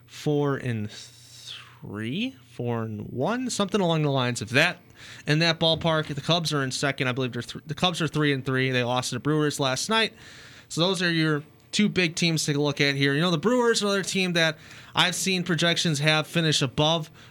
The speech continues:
the Cubs in certain pools. I don't really agree with that because the Brewers, they're, they're a motley crew of players that have been th-, rushed together and thrown around and somehow have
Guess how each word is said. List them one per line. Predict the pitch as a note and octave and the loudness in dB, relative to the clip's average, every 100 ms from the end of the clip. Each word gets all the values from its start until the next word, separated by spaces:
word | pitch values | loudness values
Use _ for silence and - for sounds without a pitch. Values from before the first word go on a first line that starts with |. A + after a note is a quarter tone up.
| - | -6
the | - | -4
Cubs | - F#3+ F#3 F3 | 2 2 2 -2
in | F3+ | -2
certain | E3+ F#3+ F#3 F3+ | 0 0 -2 -2
pools. | G3 F#3 F3+ - | 0 0 -2 -2
I | C3 E3+ | 2 4
don't | G#3+ | 4
really | G3+ F#3+ F#3 F3+ | 2 0 0 -2
agree | E3 F3 | -2 0
with | E3+ | 0
that | E3+ E3 D#3 | 2 0 0
because | C3+ - A2+ - | -4 -2 -4 -4
the | |
Brewers, | A2 C#3+ D3 C#3 - - - _ _ - - - - - - - - _ | -2 2 2 0 -4 -10 -14 _ _ -20 -20 -20 -20 -20 -20 -20 -20 _
they're, | - F#3+ E3+ - - - - - _ - | -2 0 -2 -8 -20 -20 -20 -20 _ -4
they're | F#3 F#3 | 0 2
a | |
motley | E3 D#3+ D3 D3 | 4 2 2 0
crew | - D#3 D3+ | 0 0 0
of | |
players | - D3 D3 D3 C3+ | 0 0 2 0 0
that | C3+ | -4
have | B2+ | -2
been | C3 | -4
th-, | B2 - - | -6 -12 -12
rushed | D3+ E3+ D#3+ | -2 0 0
together | D3+ C#3 C3+ C3 | 0 0 0 0
and | C3 | -2
thrown | C3 C3+ | -2 -2
around | B2 D3 D#3 C#3 | 0 2 2 0
and | |
somehow | - C#3 C3+ C3 B2+ | 0 2 2 0 0
have | C3 B2 | 0 -2